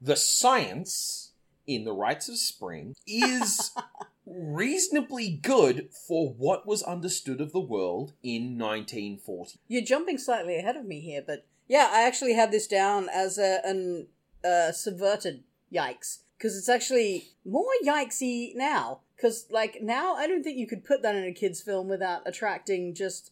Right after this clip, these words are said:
Speaker 2: a quantity of controversy that wasn't worth doing it in the first place.
Speaker 1: Yeah.
Speaker 2: So, like, the fact that they could just, that it was uncontroversial for them to just talk about how evolution worked and how <laughs> life came to be on Earth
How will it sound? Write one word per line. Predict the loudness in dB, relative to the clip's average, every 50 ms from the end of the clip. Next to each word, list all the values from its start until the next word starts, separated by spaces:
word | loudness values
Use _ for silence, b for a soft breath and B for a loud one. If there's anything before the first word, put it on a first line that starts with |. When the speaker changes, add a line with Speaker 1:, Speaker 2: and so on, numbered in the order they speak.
| -6 -2
Speaker 2:
a | -2 -2 -2 -4 -14
quantity | -10 -4 -2 -2 -2 -2 -4 -4 -4 -4
of | -4 -4
controversy | -6 -8 -8 -6 -6 -6 -2 -2 -2 -2 -2 -6 -6
that | -6 -6
wasn't | -6 -6 -8 -8 -6
worth | -4 -4 -4 -4 -6 -10
doing | -10 -10 -10 -8 -10
it | -10
in | -10 -10 -10
the | -12
first | -10 -8 -8 -8 -8 -10 _
place. | -12 -10 -10 -10 -10 -10 -10 -8 -4
Speaker 1:
Yeah. | 2 2 2 2 2 -2 _ _ _
Speaker 2:
So, | -10 -8 -4 2 4 4 4
like, | 6 4 4 2 0
the | -8 -8
fact | -2 0 0 0 0 0
that | -4 -4 0
they | 0 0
could | 0 0 -6 -8 -8 -6
just, | -2 2 2 2 2 0 -6 -8 -12 -14 -18 _ _ _ _ -8
that | -2 0 2 4
it | 4 2 2
was | -2 -4 0
uncontroversial | 0 0 0 0 0 0 -2 0 2 2 6 8 8 8 6 4 0 -4 -4
for | -4 -6 0
them | 2 2 2 2 0
to | -8 -10 -10
just | -10 -10 -12 -10 -8 0
talk | 0 0 0 0
about | -4 -2 0 2 2 2 0 0 -4 -6
how | -6 -2 -2 -2 -2
evolution | -2 -6 -6 -6 -10 -8 -10 -10 -10 -12 -12 -12 -10
worked | -6 -4 -2 -2 -2 -4 -8 -12 -8
and | -6 -6 -6 -8 -10 -12 -10
how | -8 -6 -6 -4
<laughs> | -2
life | -2 -2 -2 -2 -6 -8
came | -2 0 0 0 0
to | -2 -4
be | -4 -2 0 0
on | 2 0 0 -2
Earth | -4 -6 -6 -8 -8 -10 -18 -20